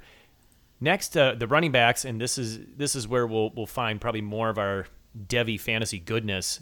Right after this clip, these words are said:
We've got twenty twenty-two eligible guy, Kevin Harris, a guy that is moving up Devy lists as, as I speak, and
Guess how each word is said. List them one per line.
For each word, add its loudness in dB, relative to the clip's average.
We've -4
got 2
twenty 4
twenty-two 2
eligible 4
guy, 2
Kevin 0
Harris, 0
a -4
guy 4
that 2
is -2
moving 0
up 2
Devy 2
lists -4
as, -4
as 0
I 0
speak, -6
and 2